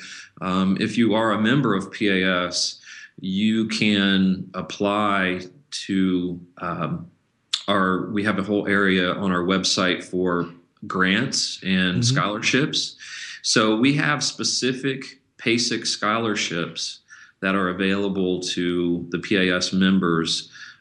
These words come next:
Speaker 1: um, where you can apply for, um, a pasic scholarship. And if you get selected, then that would be another way that you would be able to come to pasic,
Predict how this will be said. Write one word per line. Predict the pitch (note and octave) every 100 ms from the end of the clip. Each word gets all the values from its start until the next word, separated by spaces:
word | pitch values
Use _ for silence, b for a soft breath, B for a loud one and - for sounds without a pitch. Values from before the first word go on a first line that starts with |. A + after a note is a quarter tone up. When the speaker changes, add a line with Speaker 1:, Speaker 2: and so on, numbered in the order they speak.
| B -
Speaker 1:
um, | F2+ F2 F2+ F#2
where | F#2+ F2+
you | F2 F#2
can | F#2 -
apply | F2 - F#2 F#2 F#2 F2 E2+
for, | - - E2+ F2 F2 E2 E2 - -
um, | F#2+ E2+ C#2+ D2+ - - _ -
a | -
pasic | A2 - -
scholarship. | - F#2+ F#2+ F#2+ F#2 G2+ F2+ E2 -
And | F#2 F#2 F2+ F2+ F#2 E2
if | C2+ E2+
you | G2
get | F#2+ F2
selected, | - F2+ F#2+ F#2+ G2+ F2+ F2
then | F#2+ F#2 F#2+ F2
that | F#2+ -
would | F#2+
be | F#2+
another | F#2+ F#2+ F#2
way | F#2
that | F#2 F#2 F2+
you | F#2+ F#2+ F#2+
would | F#2 F2+
be | F#2+
able | F#2
to | F2+
come | E2+ G2+ F#2
to | F2+ E2+
pasic, | - F#2 - F#2